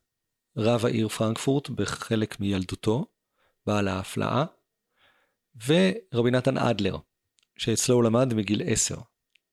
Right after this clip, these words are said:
ה-, התיאור הזה הוא לא מדויק לדעתי. אני חושב, רבי נתן אדלר הוא באמת דמות אב עבורו. ההפלאה, רבי פנחס הורוביץ, הוא אמנם דמות מ-, משמעותית עבורו,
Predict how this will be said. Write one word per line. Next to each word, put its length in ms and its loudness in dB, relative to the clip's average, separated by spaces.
ה-, 340 0
התיאור 360 4
הזה 140 4
הוא 120 6
לא 120 6
מדויק 440 4
לדעתי. 580 2
אני 120 0
חושב, 340 2
רבי 200 2
נתן 280 2
אדלר 220 2
הוא 280 2
באמת 520 0
דמות 320 0
אב 140 4
עבורו. 400 0
ההפלאה, 840 2
רבי 180 2
פנחס 380 2
הורוביץ, 440 4
הוא 140 4
אמנם 440 0
דמות 300 0
מ-, 200 0
משמעותית 540 2
עבורו, 420 2